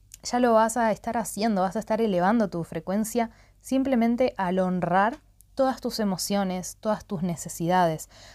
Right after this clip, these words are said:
al cultivar tu autoexpresión, la creatividad y a permi-, a permitirte comunicar todo lo que te está pasando. Eso va a fortalecer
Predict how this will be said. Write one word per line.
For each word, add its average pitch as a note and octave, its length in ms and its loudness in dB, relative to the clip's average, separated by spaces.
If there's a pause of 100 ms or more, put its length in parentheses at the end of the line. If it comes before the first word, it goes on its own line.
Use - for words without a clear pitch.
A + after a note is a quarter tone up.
al G3+ 160 -2
cultivar G3 680 0 (460)
tu G#3 80 -2
autoexpresión, F#3 960 -2 (440)
la F3+ 140 0
creatividad F3 880 2 (400)
y F#3 100 -4
a F3 80 -2
permi-, F3 320 -4
a F#3 120 -8
permitirte G3+ 760 -2 (880)
comunicar F#3 760 0 (100)
todo F3 200 -2
lo D#3 120 -4
que D3+ 120 -12
te D3+ 100 -16
está - 180 -14
pasando. D#3 540 -6 (800)
Eso G#3 320 2
va G3 360 4
a E3+ 60 -2
fortalecer F3 880 -2